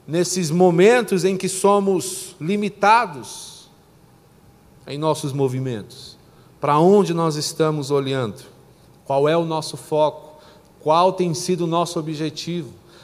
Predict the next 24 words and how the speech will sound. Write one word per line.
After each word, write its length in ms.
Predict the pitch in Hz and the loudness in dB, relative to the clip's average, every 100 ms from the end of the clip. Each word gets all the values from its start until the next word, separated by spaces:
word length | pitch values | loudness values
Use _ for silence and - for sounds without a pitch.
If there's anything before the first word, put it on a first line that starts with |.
| - | -8
Temos 400 | 151 165 175 - | -2 0 -2 -4
feito 680 | - 185 220 220 190 156 131 - - | 2 8 10 8 4 -4 -6 -6 0
do 100 | 165 | 2
isolamento 640 | 160 175 170 165 180 180 | 4 4 2 0 -2 -2
uma 100 | 165 | -2
oportunidade 760 | 160 170 143 160 151 165 175 165 | 0 0 -2 -6 -2 0 0 0
para 220 | 160 156 | 0 0
a 40 | |
diversão? 680 | 156 156 156 156 165 170 180 - - - | -2 -4 -4 -6 -8 -8 -8 -14 -14 -2
Temos 340 | 185 196 196 | 0 2 2
feito 400 | 202 220 214 202 | 6 6 6 2
do 100 | 180 | -4
isolamento 680 | 180 170 170 175 180 180 180 | -2 0 0 -2 -4 -8 -4
uma 120 | 175 | 0
oportunidade 1120 | 180 180 180 - 180 165 151 170 175 160 143 - - - - | 2 2 0 -2 -6 -4 2 4 4 0 -6 -12 -20 -20 -2
para 680 | 170 175 175 170 131 - - - - - - - _ _ _ _ _ _ | 4 4 6 4 2 -2 -14 -20 -20 -20 -20 -20 _ _ _ _ _ _
nos 220 | 156 175 185 | -4 0 0
ensimesmarmos? 1120 | 180 - 185 170 139 156 190 180 175 - - - - | -2 -2 0 0 0 0 0 -4 -14 -18 -20 -20 2
Temos 380 | 185 202 196 - | 6 8 6 6
feito 360 | 214 240 - | 8 8 6
dessas 360 | 180 214 202 185 | 0 0 2 2
oportunidades 1300 | 202 208 180 - 190 165 165 190 220 165 127 - - - - - 165 | 2 0 -4 -4 -6 -2 2 4 2 0 -10 -12 -14 -20 -20 -14 -4
um 140 | 208 | 0
ensejo 840 | 208 165 - 214 247 233 151 135 | 2 0 4 8 8 6 0 -4